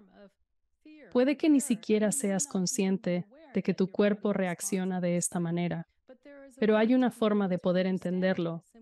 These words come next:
y cuando lo entiendes, entonces puedes enfrentar esta situación. Y al momento de abordar, no me refiero a hacerlo desde una perspectiva psicológica, porque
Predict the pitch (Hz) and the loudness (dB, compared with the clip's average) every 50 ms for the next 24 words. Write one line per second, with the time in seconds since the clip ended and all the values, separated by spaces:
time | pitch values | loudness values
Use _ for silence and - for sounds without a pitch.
0 | 233 233 202 - - 196 190 196 185 180 180 175 175 180 - 214 208 208 208 202 | -8 -8 -8 -4 -2 -2 0 0 0 0 0 0 -2 -2 0 0 2 2 2 2
1 | 170 165 175 - - - 330 320 226 208 _ _ _ _ 208 185 185 - 202 190 | 0 -2 -6 -8 -10 -12 -14 -18 -20 -20 _ _ _ _ -6 -6 -4 -2 0 0
2 | 190 180 - 185 180 175 285 277 190 185 190 175 - - 190 180 - - 175 175 | 0 -2 -2 -4 -6 -6 -4 -4 -2 -2 -2 -2 -2 -2 -4 -4 -4 -4 -4 -4
3 | 165 - 180 180 175 170 170 - - - - - 175 - - 170 - - - 170 | -2 -2 -2 0 0 0 -2 -2 -4 -6 -8 -8 -8 -6 -6 -8 -6 -6 -6 -8
4 | - - 185 - 202 196 214 208 190 190 196 196 202 208 214 220 - 233 208 208 | -8 -8 -10 -14 -6 -2 -2 0 0 -2 -2 -2 -2 0 0 0 0 0 -2 0
5 | 190 175 175 175 170 175 175 170 190 202 - 262 254 247 240 262 - 220 208 214 | -2 -2 -2 -4 -4 -6 -6 -6 -6 -8 -10 -16 -20 -20 -20 -12 -6 -2 0 0
6 | 233 254 262 247 220 208 - 240 233 233 226 214 196 180 180 180 165 - - 202 | 2 2 2 0 -2 -2 -2 -2 0 0 0 0 -2 -2 -4 -4 -4 -4 -2 -2
7 | 196 196 202 190 185 180 180 180 170 - 185 185 196 202 202 196 - 190 185 - | -2 0 0 -2 0 -2 -2 -4 -4 -4 -2 -2 -2 -2 -2 -2 -4 -4 -4 -4
8 | - 185 170 - - 202 190 185 190 180 - - - - - 208 214 - 190 175 | -4 -6 -8 -6 -4 -4 -4 -2 -4 -6 -6 -6 -4 -4 -4 -4 -2 -2 0 0
9 | 180 180 - - 202 - - - - 180 254 277 285 247 277 277 269 - - - | 0 0 -2 -6 -10 -10 -10 -12 -12 -12 -16 -18 -20 -20 -20 -20 -20 -20 -20 -20
10 | 254 247 _ _ - - 190 180 180 - 185 180 175 170 - - | -20 -20 _ _ -8 -6 -6 -6 -4 -2 -2 0 0 -2 -4 -6